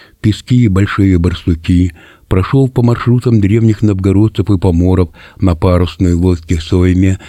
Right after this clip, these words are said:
выстроенной по технологиям одиннадцатого-двенадцатого веков, и поморском Карбасе двенадцатого-четырнадцатого веков. Участвовал в исследовательских экспедициях, экспериментах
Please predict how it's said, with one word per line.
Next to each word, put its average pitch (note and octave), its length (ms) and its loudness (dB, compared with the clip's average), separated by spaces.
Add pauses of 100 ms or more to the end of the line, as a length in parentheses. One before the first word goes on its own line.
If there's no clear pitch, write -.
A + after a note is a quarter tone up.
(180)
выстроенной F#2+ 640 0
по - 160 -4
технологиям F#2 800 0
одиннадцатого-двенадцатого F2 1300 0
веков, F2 440 0 (360)
и A#2 140 -2
поморском B2+ 640 0
Карбасе F#2 800 0 (200)
двенадцатого-четырнадцатого F2+ 1400 -2
веков. D#2+ 420 -2 (680)
Участвовал C#3+ 540 0
в A#2+ 100 2
исследовательских B2 720 -2
экспедициях, A#2 680 0
экспериментах F#2+ 840 0